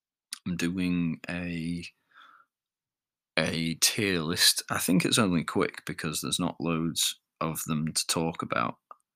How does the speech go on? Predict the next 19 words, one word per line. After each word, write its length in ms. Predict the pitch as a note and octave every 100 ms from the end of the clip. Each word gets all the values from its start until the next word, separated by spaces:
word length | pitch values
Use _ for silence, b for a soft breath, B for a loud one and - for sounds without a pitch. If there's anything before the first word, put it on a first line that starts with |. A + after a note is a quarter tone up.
| _ -
but 140 | -
enough 340 | F#2 F2 E2 -
to 100 | E2+
make 300 | D#2+ D2+ -
a 60 |
tier 320 | - D#2 C#2
list. 400 | - - - - - B B B B _
Um, 600 | - D#2+ D#2 D#2+ D#2+ D#2 - _ -
it's 240 | D#2 -
just 240 | - - -
a 60 |
little 300 | F2 G#2+ -
request 580 | E2+ E2 - F#2+ - - -
by 260 | D#2+ D2+
a 20 |
young 360 | D#2 F2 F2 F2
man 300 | F2 F2+ F#2
named 360 | F2+ F2 F2 E2
George, 560 | E2 F2 F#2+ A2+ -